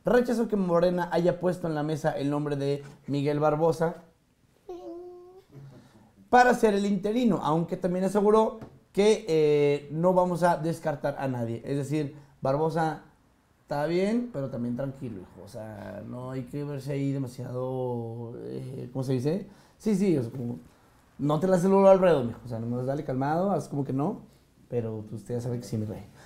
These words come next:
Por otro lado, el coordinador de, de, pues, del pan en el Congreso de Puebla, hice un,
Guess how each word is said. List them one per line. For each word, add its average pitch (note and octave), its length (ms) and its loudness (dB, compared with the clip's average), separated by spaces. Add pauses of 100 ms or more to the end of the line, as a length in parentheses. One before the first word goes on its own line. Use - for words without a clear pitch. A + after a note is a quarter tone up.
(180)
Por A#3 140 10
otro B3+ 120 8
lado, C#4 180 12
el C4 60 2
coordinador G3+ 380 8
de, - 80 2
de, D#3 340 10
pues, D3 380 4
del C#3 140 8
pan G#3+ 340 8 (240)
en F#3+ 100 4
el G#3 100 6
Congreso G3 540 6
de F3 100 8
Puebla, F3 400 8
hice C3 220 0
un, C3 540 0